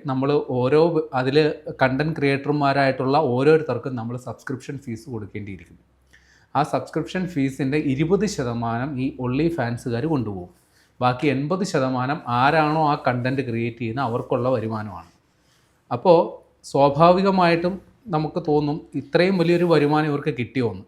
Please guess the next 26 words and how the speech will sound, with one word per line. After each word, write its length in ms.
ഞാൻ 120
നോക്കുമ്പോൾ 480
ആകെ 300
ജീവനക്കാർ 560
നാൽപത്തിരണ്ട് 640
പേര്. 280
അവർ 260
കഴിഞ്ഞ 320
സാമ്പത്തിക 640
വർഷം 440
ഉണ്ടാക്കിയ 540
വരുമാനം 680
എന്ന് 140
പറയുന്നത് 440
നൂറ്റി 320
നാൽപത്തൊന്ന് 840
കോടി 380
ഡോളറാണ്. 600
അപ്പോൾ 220
ഒരു 240
ജീവനക്കാരനെ 720
കൊണ്ട് 300
ആ 120
സ്ഥാപനത്തിന് 720
കിട്ടുന്ന 260
വരുമാനം 580